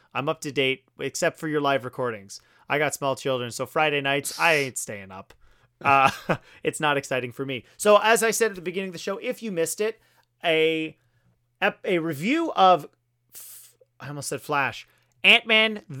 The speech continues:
and the Wasp: Quantumania will be up on the Monday night.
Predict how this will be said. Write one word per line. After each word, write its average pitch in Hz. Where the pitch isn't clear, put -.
and 214
the 247
Wasp: 180
Quantumania 175
will 160
be 143
up 156
on 175
the 160
Monday 143
night. 160